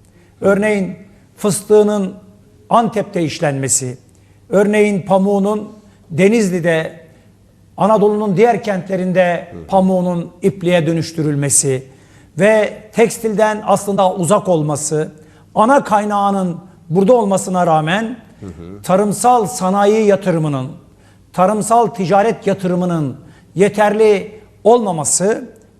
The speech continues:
Speaker 1: ne yazık ki Urfa'yı istenilen kalkınma meselesi üzerinden yeterli hale getirememiştir. Yani Urfa büyük bir kent,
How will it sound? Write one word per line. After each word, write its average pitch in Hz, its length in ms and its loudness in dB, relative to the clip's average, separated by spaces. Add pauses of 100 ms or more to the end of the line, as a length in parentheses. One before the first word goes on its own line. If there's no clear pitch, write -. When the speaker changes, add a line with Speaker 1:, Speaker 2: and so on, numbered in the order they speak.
(140)
Speaker 1:
ne 185 100 -2
yazık 196 380 2
ki 190 80 -8
Urfa'yı 185 540 0 (500)
istenilen 208 680 0
kalkınma 196 960 0
meselesi 190 540 0
üzerinden 180 480 0
yeterli 180 420 0
hale 160 200 0
getirememiştir. 131 840 -8 (300)
Yani 214 460 2 (320)
Urfa 208 340 2
büyük 190 220 -2
bir 208 60 -8
kent, 214 360 -2